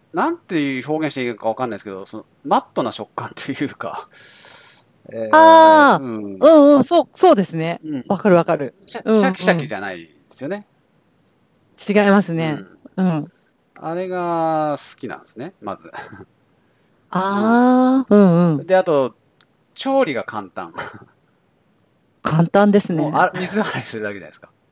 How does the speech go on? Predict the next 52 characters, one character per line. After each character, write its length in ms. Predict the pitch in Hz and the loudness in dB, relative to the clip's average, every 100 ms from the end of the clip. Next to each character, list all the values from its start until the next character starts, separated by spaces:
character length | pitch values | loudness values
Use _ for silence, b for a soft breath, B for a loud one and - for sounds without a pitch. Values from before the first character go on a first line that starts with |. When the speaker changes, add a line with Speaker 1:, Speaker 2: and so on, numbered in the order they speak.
| _ _ _ _ _ _ | _ _ _ _ _ _
Speaker 2:
ち 200 | - 262 | -10 -6
ぎ 100 | 269 | 2
ら 120 | 339 | 6
な 80 | 339 | 6
く 60 | 254 | 6
て 80 | 208 | 2
い 40 | |
い 20 | |
で 80 | 180 | 2
す 80 | 170 | 0
も 60 | |
ん 40 | 143 | -4
ね。 20 | |
Speaker 1:
ち 140 | 147 | -4
ぎ 120 | - 143 | -6 -10
ら 80 | |
な 60 | 120 | -12
く 60 | - | -14
て 120 | 101 | -18
い 40 | |
い、 60 | 92 | -16
切 120 | - | -12
ら 100 | 120 | -12
な 100 | 104 | -12
く 80 | - | -16
て 100 | 95 | -20
い 40 | |
い。 180 | 78 76 _ _ _ _ _ _ _ | -20 -20 _ _ _ _ _ _ _
Speaker 2:
う 80 | - | 0
ん 600 | 214 214 190 180 185 180 | 4 4 2 0 -4 -4
う 100 | 165 | -8
ん。 20 | 190 | -2
そ 160 | 294 | 2
う 20 | |
だ 80 | 220 | 4
そ 180 | 185 208 | 2 0
う 20 | |
だ。 140 | 156 139 | -2 -6
Speaker 1:
う 80 | 113 | -10
ん。 40 | |
Speaker 2:
そ 140 | 101 247 | -2 0
う 60 | |
で 60 | 156 | 0
す 140 | - | -2
ね。 220 | 147 147 - | -6 -6 -8
Speaker 1:
そ 340 | 104 85 - _ _ _ - _ _ _ _ _ _ _ _ - | -12 -18 -20 _ _ _ -20 _ _ _ _ _ _ _ _ -6
う。 20 | |
で、 840 | 233 190 143 151 147 147 143 139 147 | -2 0 0 0 -2 -4 -6 -12 -6
え 20 | |
ー、 40 | |
ま 80 | 262 | -2
あ、 120 | 233 | -2